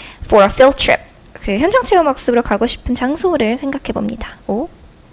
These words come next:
사, 삼, 이, 일. Are you done? 다 했죠? 자, now write about where you want to go. 일단 장소, 가고 싶은 장소를 적어 봅시다. 선생님 예시로는 선생님 일단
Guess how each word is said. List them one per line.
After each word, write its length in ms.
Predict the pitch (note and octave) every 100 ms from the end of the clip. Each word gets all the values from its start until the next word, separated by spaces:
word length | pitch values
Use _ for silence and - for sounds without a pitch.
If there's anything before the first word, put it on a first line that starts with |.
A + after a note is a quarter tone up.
| -
사, 320 | - - C4 D#4+ - - - -
삼, 320 | - G#3 C4 - - - - -
이, 200 | G#3 A3+ - - - - -
일. 80 | - - - A3
Are 100 | C4+
you 80 | F4+
done? 240 | F#4 A4+ - -
다 100 | -
했죠? 440 | C4 - G#3 A#3+ G#3+ - - - - -
자, 100 | -
now 300 | G#3 C#4 E4
write 260 | A#3+ A3+ D4+ - - - -
about 880 | - - C4 G#3+ G3 B3+ G4+ - - - - -
where 280 | G#3+ D#4 G4+
you 80 |
want 220 | F4 A#3+ -
to 80 |
go. 240 | G#3 F3+ - - - - - -
일단 240 | A#3+ C#4 B3+
장소, 420 | G#3 G3 A3 G#3
가고 260 | - G#3
싶은 260 | B3+ - A#3+
장소를 420 | A3 G#3 A3 F4
적어 240 | - - F3+
봅시다. 400 | - - - - - - - - - - - - - -
선생님 340 | F4+ A4+ G4+
예시로는 720 | A3+ G#3 A3+ G3+ B3 C#4 G#3 - -
선생님 320 | C#4 D4+ C4+
일단 600 | F#3+ F#3+ B3 C4+ C#4+ C#4+